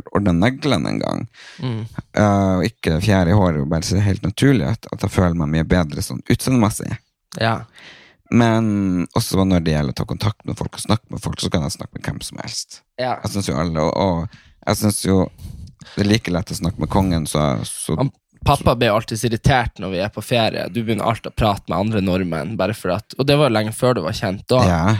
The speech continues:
Speaker 2: at du bare, "Hallo! Hva dere et?" Ikke sant, over på
Speaker 1: <laughs> Det er
Speaker 2: nabobordet.
Speaker 1: for at jeg er så nysgjerrig.
Speaker 2: Ja, jeg vet det. Men det er jo en sånn sosial selvtillit som veldig mange ikke har.
Speaker 1: Ja.
Speaker 2: Og om folk tenker, "Man skal ikke spørre om sånn eller sånn", så, så er jo det bare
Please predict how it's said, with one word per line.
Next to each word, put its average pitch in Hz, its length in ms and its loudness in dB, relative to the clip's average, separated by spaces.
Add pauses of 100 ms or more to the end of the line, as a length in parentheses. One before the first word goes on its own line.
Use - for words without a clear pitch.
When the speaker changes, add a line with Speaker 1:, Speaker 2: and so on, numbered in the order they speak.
Speaker 2:
at 120 140 -4
du 135 80 -2
bare, 107 260 4
"Hallo! 294 960 6
Hva 254 180 6
dere 247 460 4 (220)
et?" - 260 -2
Ikke 156 240 0
sant, 147 140 0
over 135 180 4
på 127 100 -2
Speaker 1:
<laughs> - 0 -
Det 127 60 2
er - 20 6
Speaker 2:
nabobordet. 123 360 4
Speaker 1:
for 117 80 4
at 110 60 0
jeg 113 80 6
er 104 120 2
så 101 80 2
nysgjerrig. 98 560 0
Speaker 2:
Ja, 147 220 0
jeg 143 80 -4
vet 147 200 -6
det. - 140 -2 (260)
Men 160 180 2
det 175 120 4
er 190 240 4
jo 135 80 0
en 127 100 -4
sånn 120 180 -6
sosial 131 400 -2
selvtillit 117 400 -8
som 110 120 -12
veldig 120 220 -4
mange 104 200 -6
ikke 101 160 -12
har. 175 380 0
Speaker 1:
Ja. 98 240 2 (300)
Speaker 2:
Og - 180 2
om 180 180 4
folk 127 300 0
tenker, 117 540 -2 (840)
"Man 117 160 -2
skal - 160 -8
ikke - 100 -8
spørre 92 320 0
om 90 140 -6
sånn 98 240 -6
eller 110 100 -6
sånn", 123 220 -4
så, 202 220 0 (100)
så - 240 -2
er 196 160 2
jo 135 60 -2
det 139 200 2
bare 104 360 -4